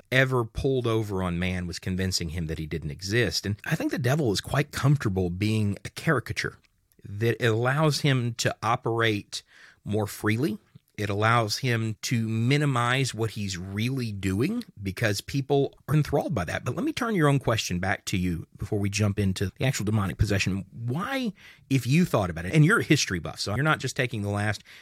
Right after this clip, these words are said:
ten, twenty years. I'm a history buff too, but Brian makes me look like a noob. But, uh, if you take the last ten, twenty years, I think it's pretty obvious it's probably for shock value, or at least some of it. But throughout history, people have had a fascination with Satan.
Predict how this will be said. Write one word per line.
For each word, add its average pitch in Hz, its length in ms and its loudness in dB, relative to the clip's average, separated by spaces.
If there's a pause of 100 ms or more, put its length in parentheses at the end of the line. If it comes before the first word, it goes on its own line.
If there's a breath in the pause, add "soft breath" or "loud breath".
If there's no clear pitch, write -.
(140 loud breath)
ten, 117 200 2
twenty 117 220 -2
years. 104 240 2
I'm 107 80 2
a 101 60 2
history 101 240 -2
buff 92 200 -2
too, 101 220 0
but 90 180 -6
Brian 95 240 0
makes 90 220 -4
me 90 60 0
look 92 180 -2
like 87 140 -2
a - 40 -2
noob. 90 300 0 (340 loud breath)
But, 117 360 2
uh, 123 100 6
if 120 180 -2
you 135 120 -2
take 147 240 0
the 113 80 -4
last 113 360 -4 (120)
ten, 120 160 0
twenty 107 240 -2
years, 104 400 0
I - 20 -6
think 107 140 -4
it's 104 100 -6
pretty 95 220 -2
obvious 95 360 -2
it's - 120 -14
probably 90 240 -2
for - 120 -8
shock - 300 2
value, 101 340 0
or 127 60 2
at 190 60 0
least 269 200 0
some 85 160 -2
of 73 120 -14
it. - 80 -14 (440 loud breath)
But 147 120 0
throughout 220 320 0
history, 98 460 0
people - 400 -6
have 143 200 -6
had 120 300 -4
a 135 60 2
fascination 95 800 -4
with 90 300 -4
Satan. - 400 2